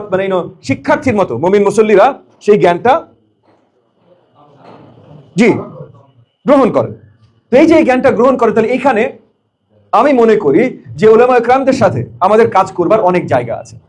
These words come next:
অত্র এলাকায় অনেক ঝামেলা আছে, অনেক সমস্যা আছে। এই ঝামেলা সমস্যাগুলো আমরা এলাকাবাসীরা একত্রে মিলে যে সমাধান অনেক দূর করতে পারি না তা না, কিন্তু আমরা একত্রিত হইতে পারি না। আমাদের দেশে যে একটা বড় সমস্যা এবং আমাদের এই এলাকায় যে একটা বড় সমস্যা,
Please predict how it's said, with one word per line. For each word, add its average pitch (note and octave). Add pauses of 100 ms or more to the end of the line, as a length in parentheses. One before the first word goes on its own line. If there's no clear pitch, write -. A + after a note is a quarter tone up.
(340)
অত্র C4+
এলাকায় C4+
অনেক C#4+
ঝামেলা G3+
আছে, F#3
অনেক A3+
সমস্যা F#3+
আছে। A#2+ (920)
এই C#4
ঝামেলা C4+
সমস্যাগুলো C4+ (180)
আমরা B3+
এলাকাবাসীরা C#4
একত্রে D4
মিলে C4
যে C4
সমাধান C4
অনেক C4
দূর D#4+
করতে D4
পারি B3+
না B3
তা B3
না, - (1300)
কিন্তু C4+
আমরা D4+
একত্রিত C#4+
হইতে B3
পারি C#3
না। F#2 (1160)
আমাদের D4+
দেশে C#4+
যে B3+
একটা B3
বড় C4
সমস্যা C4
এবং G#3+
আমাদের B3
এই C4
এলাকায় C4+
যে A3
একটা A3+
বড় A#3+
সমস্যা, A3+